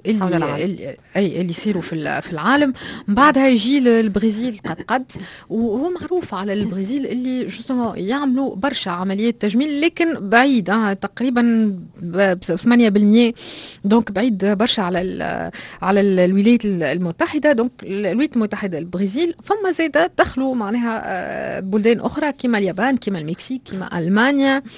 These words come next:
Speaker 1: آه، اللي ولاو معناها دي زاكتور مهمين في ال-، في ال-، في المجال هذايا.
Speaker 2: مهم.
Speaker 1: وعدد ال-، معناتها العمليات، آه، كبير زادة، آه، ولو أنه ما، راهو فماش، يعني، آه، يعني ك-، كلاسمون exact ولا ال-، معناتها ستاتيستيك،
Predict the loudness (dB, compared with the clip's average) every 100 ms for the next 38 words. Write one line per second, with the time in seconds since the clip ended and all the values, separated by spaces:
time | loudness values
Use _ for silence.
0 | -20 -20 -18 -2 0 2 2 2 2 4
1 | 4 2 2 0 -2 -2 -2 -2 -4 -2
2 | -2 -4 -4 -2 0 0 0 -2 -4 -4
3 | -8 -6 -4 -6 -6 -8 -8 -4 -2 0
4 | 2 0 0 -4 -2 2 2 2 -2 -10
5 | -14 -8 -2 2 2 4 2 2 0 2
6 | 4 4 2 0 -2 -4 -8 -8 -8 -4
7 | 0 2 2 2 0 -2 -2 0 0 0
8 | 2 4 4 2 0 0 0 -2 -6 -16
9 | -10 -6 -2 0 0 0 0 0 0 -2
10 | -4 -4 -4 -4 -2 -2 -2 -6 -6 -4
11 | -4 -6 -4 -4 -4 -6 -6 -8 -10 -12
12 | -14 -16 -16 -10 -6 -6 -8 -14 -6 -4
13 | -2 0 0 0 -2 -4 -2 -2 -2 -4
14 | -6 -4 -6 -6 -8 -10 -10 -10 -10 -12
15 | -12 -8 -10